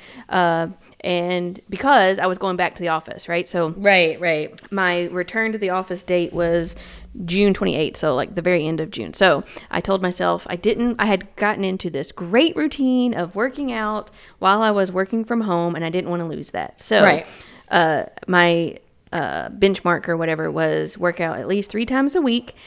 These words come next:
Speaker 1: and then also make sure that I take a lunch at work, because I,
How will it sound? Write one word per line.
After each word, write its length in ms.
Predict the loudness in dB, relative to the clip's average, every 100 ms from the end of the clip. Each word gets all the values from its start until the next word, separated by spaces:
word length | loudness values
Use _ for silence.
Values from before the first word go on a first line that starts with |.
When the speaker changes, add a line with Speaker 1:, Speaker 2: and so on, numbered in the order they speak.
| -20 -2
Speaker 1:
and 160 | 0
then 180 | 2 0 2
also 680 | 2 2 0 0 0 -2 -6 -10
make 200 | -2 -2
sure 220 | 0 -2 0
that 200 | -2 -2
I 120 | -4
take 360 | -2 2 2 2
a 60 |
lunch 320 | 0 0 -2 -2
at 240 | -4 -4
work, 400 | -4 -4 -6 -10 -6
because 240 | -4 0
I, 200 | 0 0